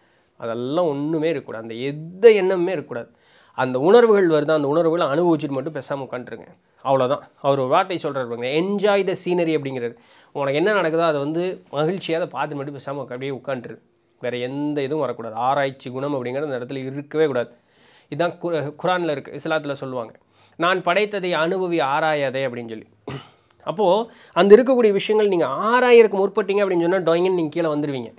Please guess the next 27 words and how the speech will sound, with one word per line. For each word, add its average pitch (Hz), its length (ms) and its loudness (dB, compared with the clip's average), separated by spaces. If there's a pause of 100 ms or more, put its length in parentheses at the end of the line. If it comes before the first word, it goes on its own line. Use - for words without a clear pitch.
(200)
இந்த 143 140 -4
பாடியினுடைய 160 600 2
சென்சஸுக்கு 175 440 -6
வந்துரும். 131 300 -8 (640)
அதை 135 200 2
ஆரா-, 160 540 4
ஆராயாம 165 920 0 (340)
அனுபவிக்கும் 214 680 2
பொழுது 180 280 2
அது 151 140 0
அப்பாற்பட்டு 185 760 -2
இருக்கக்கூடிய 147 280 -6
எல்லாத்தையுமே 156 640 -2
நமக்கு 143 180 -4
காட்டி 117 240 -14
கொடுக்கும். 120 260 -18 (440)
So, 143 120 -6
அப்படியே 147 240 -4
பேசாம 143 560 0
அப்படியே 131 480 -6
அமைதியா 131 600 -6
மட்டும் 135 340 -6
உட்காந்துருங்க. 120 360 -8 (800)
எல்லா 147 280 -2
வேலையும் 143 360 -4
தானா 135 400 -8
நடக்கும். 113 320 -12